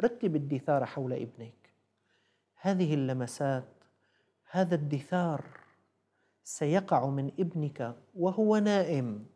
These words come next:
في لاوعيه موقعًا بليغًا وعميقًا. وبالمناسبة، بجوز يكون ابنك صحيان، لساته ما نام، ما زال بين النائم واليقظان،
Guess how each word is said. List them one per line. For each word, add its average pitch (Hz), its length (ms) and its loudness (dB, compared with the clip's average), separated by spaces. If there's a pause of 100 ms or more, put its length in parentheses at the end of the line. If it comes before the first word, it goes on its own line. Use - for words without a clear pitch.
في 208 240 -2
لاوعيه 151 800 2 (1160)
موقعًا 143 800 0 (240)
بليغًا 135 540 2
وعميقًا. 117 580 -8 (1400)
وبالمناسبة، 135 760 0 (600)
بجوز 160 300 2
يكون 156 280 -2
ابنك 156 340 -2
صحيان، 143 520 -8 (1000)
لساته 139 380 -4
ما 196 160 2
نام، 131 340 0 (340)
ما 147 180 4
زال 165 320 6
بين 139 200 2
النائم 147 360 0
واليقظان، 123 720 -2